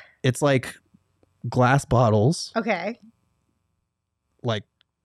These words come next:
Speaker 2: chopped up into little tiny shiny pieces
Speaker 1: Chopped
Speaker 2: and spread.
Speaker 1: or
Speaker 2: I don't
Speaker 1: just,
Speaker 2: know
Speaker 1: like,
Speaker 2: how they're
Speaker 1: broken?
Speaker 2: chopped. I, I wasn't there for the process
Speaker 1: Like
Speaker 2: of how
Speaker 1: shat-,
Speaker 2: they
Speaker 1: like
Speaker 2: were. <laughs>
Speaker 1: shattered glass, basically.
Speaker 2: My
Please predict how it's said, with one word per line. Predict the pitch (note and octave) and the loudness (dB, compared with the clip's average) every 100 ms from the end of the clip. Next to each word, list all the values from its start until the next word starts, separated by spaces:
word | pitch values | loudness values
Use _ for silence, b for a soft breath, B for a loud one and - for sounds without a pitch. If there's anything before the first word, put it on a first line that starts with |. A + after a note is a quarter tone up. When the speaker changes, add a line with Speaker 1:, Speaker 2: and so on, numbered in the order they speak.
| _ _ | _ _
Speaker 2:
chopped | - C#3 B2+ - | -4 -2 -2 -2
up | A#2+ A#2 - | -2 -2 -4
into | A#2 G#2 | -4 -2
little | G#2+ A#2+ C3 | 0 0 0
tiny | - C3 B2+ B2 | -2 -2 0 -2
shiny | - A#2 A#2 A#2 | -2 -2 0 0
pieces | - A2 G#2 G2+ F#2+ - - _ - | -2 -8 -6 -4 -4 -8 -16 _ -8
Speaker 1:
Chopped | E4 E4 A4 | -2 2 2
Speaker 2:
and | G#3+ | 0
spread. | - - - A#2+ - - | -4 -8 -4 -2 -2 -4
Speaker 1:
or | - | -2
Speaker 2:
I | |
don't | D3+ | -2
Speaker 1:
just, | E3 | 0
Speaker 2:
know | |
Speaker 1:
like, | C#3+ | 0
Speaker 2:
how | D3 C#3 | 0 0
they're | A#2+ | 0
Speaker 1:
broken? | C4 C4+ B3 | -2 -4 -6
Speaker 2:
chopped. | F3+ - A2+ | -6 -8 -4
I, | A#2 A2+ | -4 -2
I | A#2+ | -2
wasn't | A#2+ G#2+ | 0 0
there | A2+ G#2+ | 0 0
for | - | -2
the | G2+ F#2 _ | -4 -4 _
process | - G#2+ - G2+ - | -2 0 0 -4 -4
Speaker 1:
Like | |
Speaker 2:
of | G#2+ - | -2 -2
how | - | 0
Speaker 1:
shat-, | - | 0
Speaker 2:
they | - | 0
Speaker 1:
like | - | 0
Speaker 2:
were. | A3 | 0
<laughs> | D#4+ | 0
Speaker 1:
shattered | D#4 D4+ C4+ | 0 0 -2
glass, | C4 C#4 G3+ E3+ - | -2 -4 -4 -6 -10
basically. | A3+ A3+ - A3 F3 - B | -6 -6 -4 -4 -6 -12 B
Speaker 2:
My | - | -2